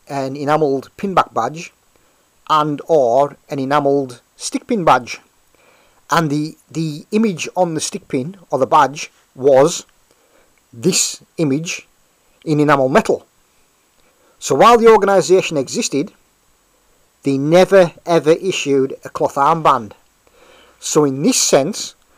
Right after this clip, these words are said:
while the organisation is genuine, the armband with this on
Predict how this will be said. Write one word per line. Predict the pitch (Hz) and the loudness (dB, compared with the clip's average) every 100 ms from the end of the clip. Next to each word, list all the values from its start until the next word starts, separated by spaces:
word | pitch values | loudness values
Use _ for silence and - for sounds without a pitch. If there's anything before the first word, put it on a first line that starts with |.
| _ _ _ _ 139 | _ _ _ _ 4
while | 185 202 | 6 6
the | 190 | 8
organisation | 190 180 175 156 131 190 - | 6 6 4 4 4 2 2
is | 143 110 | -6 -2
genuine, | 185 208 156 120 175 _ _ _ _ _ _ _ _ | -2 0 -2 -4 -8 _ _ _ _ _ _ _ _
the | 139 165 | -12 -2
armband | 180 220 226 175 151 139 170 180 | 4 6 4 4 4 2 -4 -8
with | 135 - | -12 -8
this | 196 - | -6 -2
on | 123 127 175 | 0 0 -6